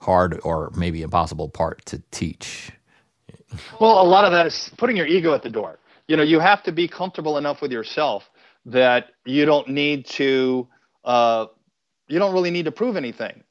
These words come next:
Speaker 2: You know, it, it's like, say, if you're, uh, something I learned in emergency management is, uh, very quickly, there's someone else who knows how to do whatever the thing is better.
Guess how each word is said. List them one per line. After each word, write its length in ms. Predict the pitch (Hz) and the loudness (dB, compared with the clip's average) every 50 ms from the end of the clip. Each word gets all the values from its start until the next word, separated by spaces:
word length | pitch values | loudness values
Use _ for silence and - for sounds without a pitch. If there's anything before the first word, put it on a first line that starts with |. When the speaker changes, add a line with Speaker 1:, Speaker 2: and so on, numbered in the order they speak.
| _ _ _ | _ _ _
Speaker 2:
You 140 | 139 156 165 | -2 0 2
know, 280 | 151 135 147 190 185 139 | 4 4 4 2 2 2
it, 280 | 139 139 135 131 - | 0 0 0 -2 -4
it's 200 | 135 139 127 - | -8 -8 -4 -2
like, 180 | 151 147 131 - | -2 -2 -2 -2
say, 500 | - - 170 160 160 156 151 147 147 143 | -4 -2 0 0 2 2 2 2 2 2
if 220 | 139 131 - _ - | 0 0 -4 _ -4
you're, 340 | 143 139 135 135 131 127 123 | -2 0 0 0 0 0 0
uh, 320 | 123 120 120 117 110 107 113 _ - - _ | 2 0 0 0 -2 -6 -10 _ -20 -20 _
something 360 | _ - - 202 185 202 170 151 | _ -2 -2 -2 0 0 0 0
I 100 | 151 151 | 0 2
learned 440 | 151 151 151 151 151 151 151 143 - | 2 2 2 2 0 -2 -4 -6 -6
in 280 | 131 135 139 139 135 135 | -2 -2 0 0 0 0
emergency 380 | 131 135 143 147 139 - - | -2 -2 -2 -4 -4 -6 -6
management 600 | 120 120 127 143 151 139 117 - 113 110 107 - - - - _ _ 123 | -4 -2 -2 -2 -2 -2 -4 -4 -6 -6 -6 -8 -12 -20 -20 _ _ 0
is, 460 | 127 127 127 127 123 120 113 - 143 | 2 4 6 6 4 2 0 0 0
uh, 180 | 135 127 123 117 | 2 2 2 0
very 320 | 110 113 143 151 170 170 - | -2 0 0 2 2 2 0
quickly, 640 | - - 175 175 - 156 135 127 120 120 113 - _ _ _ | -2 -4 -4 -4 -2 -2 -2 0 0 -2 -4 -8 _ _ _
there's 180 | - 131 127 - | -4 -4 -4 -2
someone 320 | - 185 180 175 156 151 | -2 -2 0 0 0 0
else 240 | 151 147 151 143 - | 2 0 0 -2 -4
who 120 | - 139 | -6 -4
knows 240 | 135 143 147 143 - | -4 -2 -2 -4 -2
how 120 | - 143 143 | -2 -2 -2
to 120 | 135 131 | -2 -2
do 260 | 123 139 143 139 139 | -2 0 0 0 0
whatever 400 | 131 127 127 120 131 147 165 165 | 0 0 0 2 2 0 0 0
the 460 | 147 139 143 139 135 135 131 131 127 | -2 0 0 0 0 0 -2 -2 -4
thing 380 | - _ _ - 214 208 190 170 | -6 _ _ -2 0 0 0 0
is 180 | 160 156 143 135 | -2 -2 0 2
better. 340 | 147 156 143 123 101 - | 2 2 2 2 -2 -10